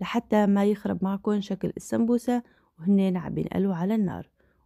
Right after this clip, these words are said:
وبس توصلوا لهذا اللون بطلعوهم من الزيت وبتحطوهم بالمصفاية، أفضل إنه، آه، من إنه تحطوهم على محارم ورقية. وهلأ هون يلي باللحمة كمان شوفوا لي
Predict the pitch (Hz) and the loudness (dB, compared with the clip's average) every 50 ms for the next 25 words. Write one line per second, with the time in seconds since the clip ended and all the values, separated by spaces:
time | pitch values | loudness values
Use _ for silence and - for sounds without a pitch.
0 | _ _ - 175 214 226 - _ - 220 190 - - 180 165 165 165 185 208 202 | _ _ -2 0 0 0 0 _ -2 -2 -2 -2 -2 0 0 2 2 0 0 2
1 | 220 226 233 240 269 311 339 294 220 - - 165 160 156 170 185 202 220 220 220 | 2 2 2 2 2 2 0 -2 -2 -2 -4 -4 -2 -2 -2 0 0 0 2 2
2 | 208 202 208 214 214 214 _ _ _ _ _ _ - 170 156 151 175 185 196 190 | 2 2 2 0 -2 -4 _ _ _ _ _ _ -4 -4 -2 0 0 0 0 0
3 | 202 180 - - - 269 262 _ - 285 240 208 185 175 214 233 240 247 233 - | -2 -6 -8 -8 -8 -8 -6 _ -2 0 2 2 2 2 0 0 0 0 -2 -4
4 | - 247 240 247 247 - - - - - 214 208 - 190 185 180 180 - - _ | -4 -2 0 0 0 0 -2 -6 -2 -2 -2 -2 0 0 0 0 0 -2 -6 _
5 | _ - 180 175 170 165 160 175 190 - - 202 208 202 196 - - 175 170 - | _ -2 0 0 2 2 0 -2 -2 0 0 2 2 2 -2 -4 -8 -10 -4 -2
6 | 185 196 202 190 165 165 160 151 151 151 - - 196 226 254 262 247 208 165 156 | -2 0 0 -2 -2 -2 -2 -4 -4 -8 -6 -4 -2 0 2 2 2 2 0 -2
7 | - - 135 - - - - _ _ _ _ _ _ _ _ _ _ _ _ _ | -6 -8 -8 -8 -8 -10 -12 _ _ _ _ _ _ _ _ _ _ _ _ _
8 | _ _ _ _ _ _ _ _ _ _ _ _ _ _ _ _ _ _ _ _ | _ _ _ _ _ _ _ _ _ _ _ _ _ _ _ _ _ _ _ _
9 | _ _ _ _ _ _ _ _ _ _ - 202 214 226 214 - - 170 175 180 | _ _ _ _ _ _ _ _ _ _ 2 4 4 6 4 4 2 0 0 0
10 | 196 220 247 247 240 208 190 170 170 175 - 151 156 175 - - 233 233 - - | 0 0 0 0 0 0 0 0 0 0 -2 -2 -6 -6 -2 -2 -2 -2 0 0
11 | 240 240 254 285 330 349 - 220 190 - - 196 196 214 247 302 330 | 0 0 0 0 -2 -2 -4 -6 -6 -2 -2 0 2 2 2 0 -2